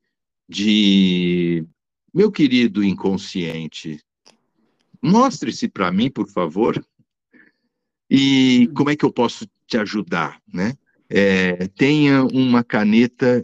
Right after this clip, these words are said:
e um pedaço de papel no seu criado mudo, no seu, né, na, na sua, ao lado da sua cama, né? É, e encoraje-se, é, a, a, a treinar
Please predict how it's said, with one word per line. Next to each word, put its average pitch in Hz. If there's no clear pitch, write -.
e 113
um 117
pedaço 120
de -
papel 123
no 117
seu 123
criado 117
mudo, 98
no 85
seu, 101
né, 95
na, 85
na 85
sua, 90
ao 92
lado 104
da 92
sua 87
cama, 98
né? 95
É, 90
e 107
encoraje-se, 104
é, 85
a, 95
a, 92
a 104
treinar 143